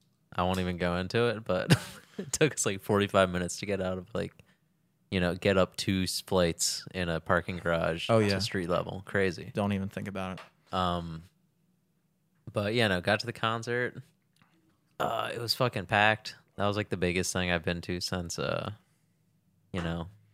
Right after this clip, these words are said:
Speaker 1: shit's kind of easing back in.
Speaker 2: Mm-hmm.
Speaker 1: Um, and, you know, oh, I'm good.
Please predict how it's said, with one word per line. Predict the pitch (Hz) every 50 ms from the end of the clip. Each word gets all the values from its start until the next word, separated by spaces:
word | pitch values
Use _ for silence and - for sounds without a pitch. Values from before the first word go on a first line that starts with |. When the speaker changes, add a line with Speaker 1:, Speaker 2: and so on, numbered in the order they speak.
| _ -
Speaker 1:
shit's | - - - 104 92 - -
kind | - - 92 87 87 90
of | 90 90 87 82 - - _ _ _ _ _ _
easing | 98 92 92 95 - 107 104 101 92
back | - 92 95 95 95 -
in. | 101 101 101 101 101 107 110
Speaker 2:
Mm-hmm. | 117 120 117 113 107 110 - _ _ _ _ _ _ _ _ _ _ - 92
Speaker 1:
Um, | 90 85 82 85 85 82 82 82 80 - - - _ _ _ _ _ _ _ _ _ _ - - _ _ _ _ _ _ - - -
and, | 90 87 87 85 85 82 82 82 82 82 82 82 82 - - - - - - - - - _ - -
you | 85 87
know, | 87 87 85 85 82 82 - -
oh, | 107 92
I'm | 87 82 85
good. | 82 - - - -